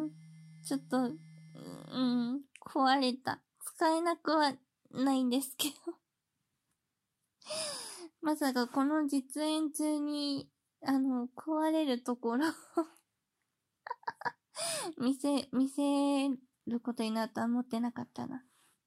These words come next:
ちょっと、す-、半年でもう買い替えなのか。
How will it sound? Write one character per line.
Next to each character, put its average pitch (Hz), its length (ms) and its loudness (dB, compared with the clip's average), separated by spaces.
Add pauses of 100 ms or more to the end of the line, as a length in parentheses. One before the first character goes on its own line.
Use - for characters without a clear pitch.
(140)
ち - 120 -20 (160)
ょ - 40 -6
っ - 80 -14 (2250)
と、 - 80 -6
す-、 - 340 -8 (300)
半 277 320 2
年 285 320 0
で 247 120 2
も 240 220 2
う 262 40 -4
買 262 240 -2
い - 20 -6
替 254 180 0
え 254 60 2
な 262 120 2
の 240 160 0
か。 269 420 -4